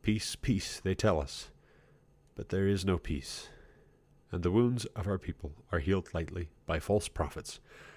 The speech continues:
and those who want nothing in life so much as comfort and safety. The year is twenty twenty, and sin and vice and falsehoods of every kind rage. But who has sufficient courage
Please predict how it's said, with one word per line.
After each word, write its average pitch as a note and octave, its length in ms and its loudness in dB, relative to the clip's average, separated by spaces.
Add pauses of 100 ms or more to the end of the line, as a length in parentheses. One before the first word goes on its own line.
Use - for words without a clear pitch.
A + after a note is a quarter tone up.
(180)
and D#2 100 -2
those F#2+ 300 4
who F2+ 80 -2
want E2+ 180 -2
nothing G2 320 -2
in G2+ 140 0
life C#2+ 320 -2
so F#2+ 180 2
much F#2 240 2
as F#2+ 100 -2
comfort - 440 -10 (260)
and D#2 160 -6
safety. - 460 -10 (1300)
The D2+ 100 -2
year F2+ 400 0
is G2 160 -4
twenty G2+ 300 2
twenty, - 400 -8 (840)
and E2 160 -6
sin G2+ 520 2
and E2+ 120 -4
vice - 520 -2
and E2+ 100 -8
falsehoods G2 560 0 (140)
of E2+ 160 2
every F#2 200 4
kind D2 380 -4
rage. D2+ 480 0 (960)
But - 140 -2
who A2 220 2
has F2+ 280 0
sufficient - 500 -4
courage E2 400 4